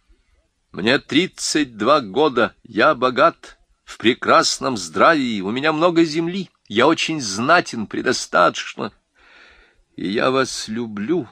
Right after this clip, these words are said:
настолько, насколько способен,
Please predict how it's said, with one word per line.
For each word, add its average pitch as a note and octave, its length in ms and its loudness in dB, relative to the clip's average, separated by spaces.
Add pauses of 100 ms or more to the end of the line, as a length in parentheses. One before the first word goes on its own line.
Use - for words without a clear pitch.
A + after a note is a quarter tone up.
настолько, C#3 800 -4
насколько A2+ 760 -6 (460)
способен, A2 880 -2